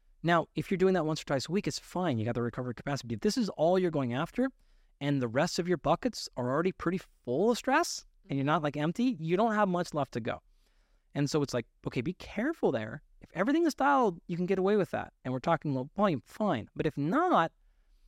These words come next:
you don't wanna do that because the recovery is so hard to get to. You're gonna get now super hungry. You're gonna have a hard time sleeping. You're gonna get these swings of, like, "Oh my God, I feel exhausted. I finished my workout and I'm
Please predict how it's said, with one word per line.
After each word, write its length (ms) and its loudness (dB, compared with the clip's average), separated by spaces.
you 100 -6
don't 200 2
wanna 180 2
do 200 0
that 220 2
because 300 0
the 100 -2
recovery 760 0
is 160 -4
so 400 0
hard 380 0
to 60 0
get 300 -4
to. 220 0
You're 140 2
gonna 220 2
get 240 0
now 320 0
super 720 0
hungry. 460 0
You're 120 -2
gonna 120 -2
have 160 -2
a 40 -4
hard 260 -2
time 220 -2
sleeping. 480 -2
You're 100 -2
gonna 140 0
get 140 0
these 160 -2
swings 420 0
of, 140 -2
like, 240 -2
"Oh 100 0
my 120 2
God, 180 0
I 20 -2
feel 180 -4
exhausted. 560 0
I 60 0
finished 300 -2
my 100 -2
workout 360 -2
and 100 -4
I'm 140 -4